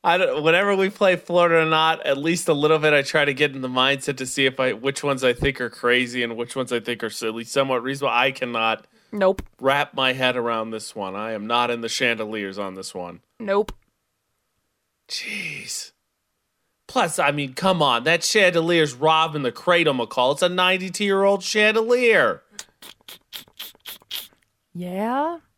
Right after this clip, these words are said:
Speaker 1: Maybe this is just one of those classic stereotypical relationships where chandelier just has a lot of money and she's just riding it out till it
Speaker 2: Ooh.
Speaker 1: kicks.
Speaker 2: Well, I'm sure, I'm sure it's, I'm sure it's worth it. I'm sure it is cash money, <clears throat> lots of it, especially at ninety-two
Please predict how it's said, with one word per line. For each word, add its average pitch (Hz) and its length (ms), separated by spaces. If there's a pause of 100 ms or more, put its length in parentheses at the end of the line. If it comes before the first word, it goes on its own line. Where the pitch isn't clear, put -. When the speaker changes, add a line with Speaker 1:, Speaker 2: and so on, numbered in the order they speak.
(480)
Speaker 1:
Maybe 170 240
this 180 220
is 170 80
just 160 140
one 165 140
of 156 60
those 151 160
classic 143 400
stereotypical 135 680
relationships 120 720
where 120 120
chandelier 123 540
just 117 180
has 123 160
a 117 60
lot 113 220
of 110 60
money 110 280
and 98 80
she's - 180
just 110 140
riding 110 260
it 208 80
out 214 220
till 208 220
it 185 40
Speaker 2:
Ooh. 175 40
Speaker 1:
kicks. - 240 (360)
Speaker 2:
Well, 233 140
I'm 269 140
sure, 311 300 (180)
I'm 294 160
sure 359 320
it's, 294 300
I'm 226 160
sure 285 340
it's 262 220
worth 208 320
it. 165 180 (140)
I'm 214 160
sure 247 280
it 233 120
is 202 280 (100)
cash 247 600
money, 208 500 (140)
<clears throat> - 140
lots 226 400
of 185 200
it, 165 180
especially 254 440
at 165 80
ninety-two 185 800